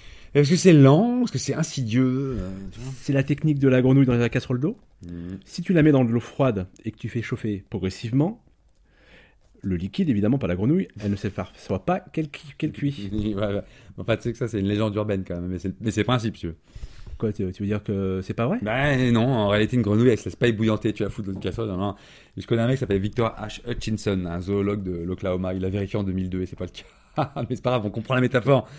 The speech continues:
Speaker 1: Un petit coup de déremboursement par-ci, un petit forfait par-là, petit, hop, hop, hop, hop, on détricote la couverture sociale, comme on détricoterait un chandail. Alors, si t'as compris le coup de la pizza, il faut juste te dire qu'en fonction de tes besoins de soins,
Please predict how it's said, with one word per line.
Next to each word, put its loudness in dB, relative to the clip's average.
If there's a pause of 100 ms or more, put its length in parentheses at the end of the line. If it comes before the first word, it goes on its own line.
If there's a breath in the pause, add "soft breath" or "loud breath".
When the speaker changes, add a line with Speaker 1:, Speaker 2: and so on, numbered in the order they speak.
(280 loud breath)
Speaker 1:
Un 0
petit -6
coup 0
de -2
déremboursement 2
par-ci, 0
un 4
petit -10
forfait -12
par-là, 0
petit, -2
hop, -6
hop, -10
hop, -12
hop, 4
on -4
détricote -2
la -6
couverture -8
sociale, -2 (280 loud breath)
comme 0
on 2
détricoterait -6
un 0
chandail. 2 (540 soft breath)
Alors, -4
si -12
t'as 2
compris 0
le -6
coup -2
de 4
la 4
pizza, 2 (340 soft breath)
il -2
faut 0
juste -2
te -2
dire -2
qu'en -10
fonction -6
de -6
tes 0
besoins 2
de -4
soins, -4